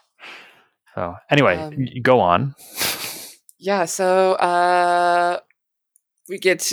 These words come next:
Speaker 2: to, uh, we get to this desolate part of space, the edge of Federation space. We get Beverly's ship, and, uh, uh, suddenly, wow, there's a,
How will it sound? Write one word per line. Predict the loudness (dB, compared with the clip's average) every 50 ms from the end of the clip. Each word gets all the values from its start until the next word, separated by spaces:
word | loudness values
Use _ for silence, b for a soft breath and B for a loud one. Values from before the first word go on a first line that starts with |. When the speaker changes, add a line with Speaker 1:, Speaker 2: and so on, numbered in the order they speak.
| -8 -6
Speaker 2:
to, | -4 -2 -2 0 0 0 0 0 0 0 0
uh, | 2 2 2 2 2 0 0 0 0 0 0 0 0 0 -2 -4 -6 -8 -10
we | -8
get | -4 -4 -4 -4
to | -4 -6
this | -6 -6 -6 -6 -8 -8 -6
desolate | -4 -2 -2 -2 -2 -4 -6 -4 0
part | 2 2 4 2
of | 0 -2
space, | -2 -2 0 0 0 0 -2 -2
the | -2 -2
edge | -2 -2
of | -4 -4
Federation | -2 0 2 2 0 0 -6 -14
space. | -8 -2 0 0 0 0 0 -4 -6
We | -8
get | -8 -6 -6 -6 -6 _ _ _ _ _
Beverly's | 0 0 0 2 0 0 0
ship, | -2 -4 -2 -2 -4 -4 _ _ _ _ _ _ _ _ _ _ _ _ -6
and, | -2 -2 -2 -2 -2 -4 -2
uh, | 0 0 0 0 -4 -6 -10 -12 -14 -16 -18 -20 _ _ _ _ _ _ -2
uh, | 0 2 4 4 4 4 2 0
suddenly, | 0 -2 -2 0 0 0
wow, | 0 2 4 4 4 4 4 2
there's | 0 -4 -6 -4 -4
a, | -4 -2 -2 -2 0 0 0 0 0 0 -2 -4